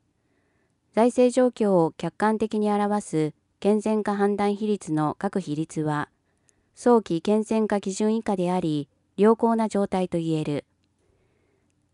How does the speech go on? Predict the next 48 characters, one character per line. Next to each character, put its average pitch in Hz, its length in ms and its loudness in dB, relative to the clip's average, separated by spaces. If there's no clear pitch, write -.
財 233 160 6
政 254 260 2
構 254 180 4
造 220 220 0
の 170 140 2
弾 180 160 2
力 202 220 -4
性 196 220 0
を 190 60 2
示 190 340 -2
す 147 280 -4
経 214 180 2
常 220 200 2
収 214 220 0
支 214 160 -4
比 208 80 -6
率 185 260 -4
は 143 280 -2
九 240 180 4
十 190 200 0
四 208 260 0
点 170 180 -2
四 196 200 2
パ 196 160 -2
ー - 40 -2
セ 196 160 -2
ン 190 60 -2
ト 170 120 -6
と、 143 320 -4
前 226 160 2
年 240 180 2
度 226 100 -2
に 202 160 0
比 185 80 -2
べ 175 260 0
三 233 260 0
点 165 200 0
二 165 120 0
ポ 226 160 0
イ 226 100 2
ン 208 60 -2
ト 139 160 -6
悪 139 100 -6
化 170 160 -4
し - 100 -12
て - 80 -8
い 156 160 -4
る。 147 220 -4